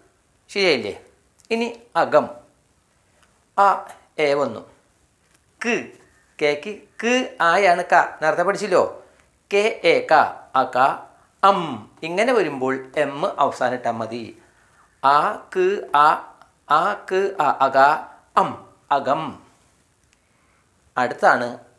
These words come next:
അരമന. ആ എ.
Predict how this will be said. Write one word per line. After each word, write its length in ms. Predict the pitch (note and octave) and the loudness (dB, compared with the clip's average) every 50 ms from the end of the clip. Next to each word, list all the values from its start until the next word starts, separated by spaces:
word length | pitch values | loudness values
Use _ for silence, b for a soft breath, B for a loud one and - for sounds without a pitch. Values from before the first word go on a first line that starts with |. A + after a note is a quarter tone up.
| _ - C#3 | _ -4 -2
അരമന. 680 | C#3 C3+ C3+ C3+ D3 E3+ E3 D3 B2+ A#2+ A#2 A2+ A2 - - - - _ _ _ _ _ _ _ _ _ _ _ b b b b b b b b b - | 0 0 0 2 4 2 2 2 2 -2 -2 -2 -6 -8 -10 -14 -20 _ _ _ _ _ _ _ _ _ _ _ b b b b b b b b b 2
ആ 320 | F#3+ G#3+ G#3+ G#3 - - - - - _ _ - - | 4 4 4 4 2 -2 -14 -20 -20 _ _ -2 0
എ. 300 | E3 C3 - - - | 0 0 0 -4 -10